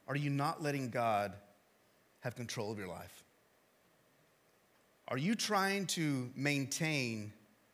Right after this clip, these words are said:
the results when God is the one who holds those results? If so, confess it to him. Say, "God, I'm, I'm out of whack here. Spiritually, I'm,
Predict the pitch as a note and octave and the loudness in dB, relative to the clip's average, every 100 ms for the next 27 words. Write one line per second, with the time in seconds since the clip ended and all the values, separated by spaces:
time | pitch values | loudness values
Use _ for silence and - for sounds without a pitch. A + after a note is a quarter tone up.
0 | _ _ _ _ - - - C3 A#2 G#2+ | _ _ _ _ -16 -14 -8 -4 -4 -4
1 | A2 A#2+ - - - - - _ _ _ | -2 -2 -2 -8 -10 -10 -16 _ _ _
2 | _ B2+ A#2+ A#2 B2+ C3+ C3+ A#2 A2+ A#2 | _ -6 -4 0 4 4 2 -4 -4 -4
3 | A#2 A2+ G#2 A2 F#2 F#2 - - _ _ | -4 -6 -6 -6 -6 -10 -12 -14 _ _
4 | _ _ - G#2+ G2 G2+ F2+ E2+ - - | _ _ -10 -8 -6 -8 -10 -12 -14 -18
5 | - _ _ _ - D3 D#3+ - C3+ D3+ | -20 _ _ _ -6 -4 -2 0 2 2
6 | G3 F#3+ - _ _ _ _ _ _ _ | 2 -6 -16 _ _ _ _ _ _ _
7 | _ _ _ - A2+ B2 A2 - G2 F2 | _ _ _ -12 -6 -4 -4 -6 -12 -14
8 | F2 - _ _ _ _ _ _ _ _ | -16 -20 _ _ _ _ _ _ _ _
9 | _ _ _ - - _ - C#3+ F3+ E3+ | _ _ _ -20 -20 _ -6 2 4 4
10 | D#3 - - - - - _ _ _ _ | -2 -8 -8 -12 -20 -20 _ _ _ _
11 | _ _ - - - C3+ C#3 B2+ A2+ - | _ _ -20 -14 -4 2 4 6 4 2
12 | G2+ F2+ - - _ _ _ _ _ _ | -4 -8 -10 -20 _ _ _ _ _ _
13 | _ _ _ _ _ _ - - F3 F3 | _ _ _ _ _ _ -12 0 4 6
14 | F3 F#3+ D#3+ B2+ A#2+ | 6 6 6 4 0